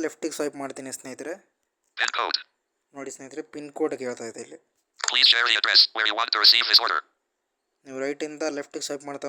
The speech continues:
Speaker 1: ಬಂದರೆ ಅಲ್ಲಿ ಏನೇನು ಕೇಳುತ್ತೆ ಅನ್ನೋದನ್ನು ಇಲ್ಲಿ, ಇಲ್ಲೆಲ್ಲ ಇರುತ್ತೆ.
Speaker 2: Share your delivery address.
Speaker 1: Share your, uh, delivery address ಅಂತ ಇದೆಯಲ್ಲ.
Speaker 2: Seven eight nine. Share your, please share pin code. Editing, edit box.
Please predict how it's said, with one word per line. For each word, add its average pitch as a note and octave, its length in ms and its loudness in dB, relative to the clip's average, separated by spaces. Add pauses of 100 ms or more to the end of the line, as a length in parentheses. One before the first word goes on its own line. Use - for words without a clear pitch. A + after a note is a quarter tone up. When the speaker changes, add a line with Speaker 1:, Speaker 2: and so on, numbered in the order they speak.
Speaker 1:
ಬಂದರೆ C3+ 280 -10
ಅಲ್ಲಿ C#3+ 160 -10
ಏನೇನು C#3+ 280 -12
ಕೇಳುತ್ತೆ C#3 260 -8
ಅನ್ನೋದನ್ನು C3+ 440 -12
ಇಲ್ಲಿ, C#3 220 -10 (880)
ಇಲ್ಲೆಲ್ಲ C#3 280 -6 (120)
ಇರುತ್ತೆ. B2+ 280 -10 (360)
Speaker 2:
Share B2 200 4
your A#2 100 0
delivery A2+ 300 2
address. A2 200 6 (1600)
Speaker 1:
Share D3+ 300 -2
your, C#3 180 -2 (140)
uh, C3 120 -4 (200)
delivery C#3+ 400 -8
address C3+ 260 -10
ಅಂತ C3 100 -20 (100)
ಇದೆಯಲ್ಲ. B2 220 -8 (100)
Speaker 2:
Seven B2+ 200 0
eight A2+ 120 0
nine. A#2 140 2 (280)
Share B2 200 6
your, - 60 -2 (160)
please B2+ 200 6
share A#2 120 2 (140)
pin A#2+ 180 0
code. G#2+ 160 0 (200)
Editing, G2 240 0 (120)
edit A#2+ 200 -2
box. E2 100 4